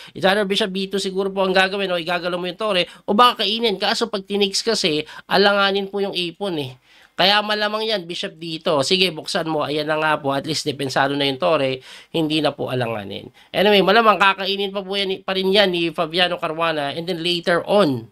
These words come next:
di ko alam kung anong gagawin niya. <laughs> So, yan, hindi pala alam yung gagawin, no? Pero nag-iisip si Fabi dito. Tandaan,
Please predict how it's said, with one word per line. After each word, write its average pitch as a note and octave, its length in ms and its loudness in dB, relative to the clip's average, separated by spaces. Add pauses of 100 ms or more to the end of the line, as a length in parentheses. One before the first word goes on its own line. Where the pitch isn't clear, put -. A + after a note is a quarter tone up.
(140)
di A#2+ 160 -12
ko B2 160 -6
alam A#2 320 -4 (560)
kung A#2 160 -8
anong A#2+ 160 -4
gagawin A2+ 480 -4
niya. A#2 140 -8
<laughs> - 1300 -2
So, - 160 -4
yan, E3 320 2
hindi D3 160 0
pala C#3+ 240 0
alam C#3+ 160 0
yung C#3 80 0
gagawin, B2+ 480 0
no? B2 160 -8 (240)
Pero D#3 240 2
nag-iisip F#3 640 0
si G3+ 80 -2
Fabi F#3 320 0
dito. F#3 240 -4
Tandaan, A#3+ 560 0